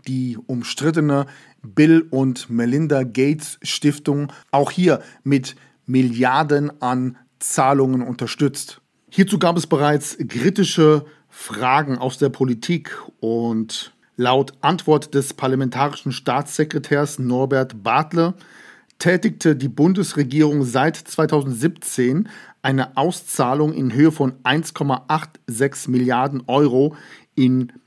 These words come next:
Rahmen von Kooperationen mit der internationalen Initiative, an denen sich eben auch die Bill und Melinda Gates Stiftung beteiligt. Kommen wir zum nächsten Punkt und das sind die Entnahmen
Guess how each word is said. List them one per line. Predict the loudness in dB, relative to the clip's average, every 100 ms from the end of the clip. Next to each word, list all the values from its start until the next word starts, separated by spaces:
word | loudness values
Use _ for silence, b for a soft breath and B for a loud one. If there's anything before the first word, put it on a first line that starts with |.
| _
Rahmen | -2 2 2 2
von | 0 0 2
Kooperationen | 2 2 0 -2 2 4 4 2 2
mit | 2 0 -6 0
der | 2 2 0
internationalen | 0 0 0 -2 -2 0 2 2 2 0 -6 B B _
Initiative, | 4 4 2 -2 -2 -2 -2 2 4 4 0 B B _
an | 0
denen | 4 4 4
sich | 0 -4 -4 -2
eben | 0 0
auch | 0 0
die | -2 -6
Bill | 2 2 2 0
und | 0 0 -2
Melinda | -2 0 2 0 -2 B B -16 0
Gates | 2 2 -4 -12
Stiftung | -10 -2 -2 0 0 0 0 -6 B B
beteiligt. | -8 -6 -2 -2 -4 -10 -18 _ _ _ _ _ -2
Kommen | 0 2
wir |
zum | 2 2
nächsten | 2 0 0 0
Punkt | 2 0 0 -6 -8
und | -2 -2 -2 -6 -8
das | -2 -2 -2 -6 -8 -8
sind | -8 -2 0 0 -4 -10
die | -10 -6
Entnahmen | -6 -4 -4 0 0 0 -2 -4